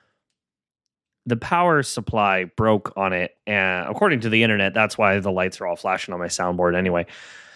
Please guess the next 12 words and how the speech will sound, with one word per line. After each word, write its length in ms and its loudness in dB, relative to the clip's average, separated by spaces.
The 60 -20
power 300 0
supply 420 -4
broke, 560 -2
and 560 4
I 40 2
went 200 2
to 100 0
record 320 2
y-, 160 2
yesterday's, 800 0
oh, 340 2